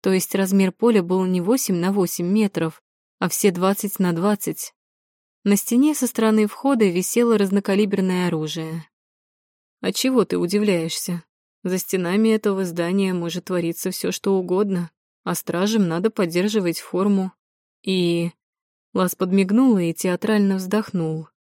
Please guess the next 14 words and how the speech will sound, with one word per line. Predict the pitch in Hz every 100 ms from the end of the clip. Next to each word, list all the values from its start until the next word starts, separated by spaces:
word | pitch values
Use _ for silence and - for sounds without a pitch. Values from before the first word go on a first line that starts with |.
| _ _ _ _
«Хоть | - 220 -
иногда | 196 180 185 196
снимать | 190 - 180 180 190
напряжение | 170 165 165 156 175 175 170 165 165 160 -
и | 180
отдыхать. | 170 160 165 - 170 165 - - _ _ _ _ _ _
Как | 208 -
раз | 180 220
продемонстрируем | - 185 170 160 160 - 180 190 180
тебе, | 170 180 170 185
как | - 160 -
правильно | 175 160 156 190 202
снимать | 175 - 160 165 -
напряжение». | 185 165 160 160 160 160 160 170